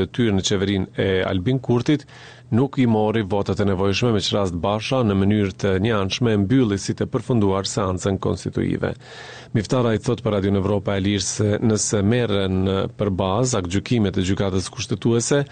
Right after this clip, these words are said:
vitit dy mijë e katërmbëdhjetë dhe dy mijë e njëzet e pesë dhe standardi që është ndërtuar në njëmbëdhjetë vjetet e fundit lidhur me konstituimin e Kuvendit të Kosovës,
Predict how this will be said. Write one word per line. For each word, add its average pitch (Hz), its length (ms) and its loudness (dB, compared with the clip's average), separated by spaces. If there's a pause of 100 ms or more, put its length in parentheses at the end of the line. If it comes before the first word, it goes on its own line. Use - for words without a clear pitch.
(420)
vitit 104 240 2
dy 104 160 2
mijë 98 140 2
e - 40 -6
katërmbëdhjetë 101 600 0
dhe 98 160 2
dy 113 100 2
mijë 104 120 2
e - 20 2
njëzet 92 200 -2
e 127 120 0
pesë 151 360 0
dhe 92 140 2
standardi 101 640 0
që 104 180 2
është 101 280 -2 (200)
ndërtuar 98 640 0
në 104 160 2 (120)
njëmbëdhjetë 104 400 0
vjetet 95 240 0
e 92 120 -2
fundit 143 340 2
lidhur 107 300 2
me 98 120 2
konstituimin 101 540 0
e 95 80 0
Kuvendit 98 360 0
të 95 80 0
Kosovës, 131 460 0